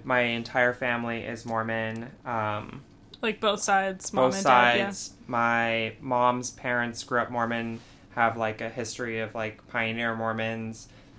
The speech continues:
Speaker 1: My dad's side is a little bit more, uh, his dad was, grew up Mormon similarly, but my grandmother was raised Lutheran,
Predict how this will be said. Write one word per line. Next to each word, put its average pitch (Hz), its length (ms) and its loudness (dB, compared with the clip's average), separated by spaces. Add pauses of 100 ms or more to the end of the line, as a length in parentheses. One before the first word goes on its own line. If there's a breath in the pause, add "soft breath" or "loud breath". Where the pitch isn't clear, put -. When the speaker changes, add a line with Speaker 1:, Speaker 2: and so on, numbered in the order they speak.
(100)
Speaker 1:
My 117 180 2
dad's 120 400 6
side 117 260 2
is 110 120 -6
a 120 40 -8
little 113 220 -4
bit 110 200 -6
more, 110 840 -2
uh, - 420 -4 (500 loud breath)
his 127 260 -2
dad 120 400 6
was, 156 260 -6
grew - 200 0
up 165 80 -2
Mormon 165 380 -2
similarly, 165 480 -2
but 143 180 -4
my 117 160 -4
grandmother 120 880 2
was 117 320 -6
raised 113 320 0
Lutheran, 113 720 -2